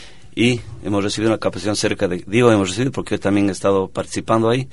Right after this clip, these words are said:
cerca de quinientas horas durante estos seis meses. Esperemos que,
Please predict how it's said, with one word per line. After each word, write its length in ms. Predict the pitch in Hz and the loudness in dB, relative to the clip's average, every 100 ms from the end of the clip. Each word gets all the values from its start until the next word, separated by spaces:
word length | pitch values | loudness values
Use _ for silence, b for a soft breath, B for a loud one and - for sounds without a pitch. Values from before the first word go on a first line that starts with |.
| B B B B | B B B B
cerca 340 | - 107 104 | 0 0 2
de 120 | 92 90 | 0 0
quinientas 480 | 101 101 92 92 | 0 2 2 0
horas 180 | 101 98 | 2 2
durante 320 | 92 92 92 | 2 -2 -2
estos 220 | 90 90 82 | -6 -4 -2
seis 220 | 95 90 | -2 -2
meses. 420 | 85 80 - - - | -4 -6 -10 -14 -14
Esperemos 580 | - 90 - 110 117 110 | -10 -6 0 2 4 2
que, 260 | - 95 | -2 -6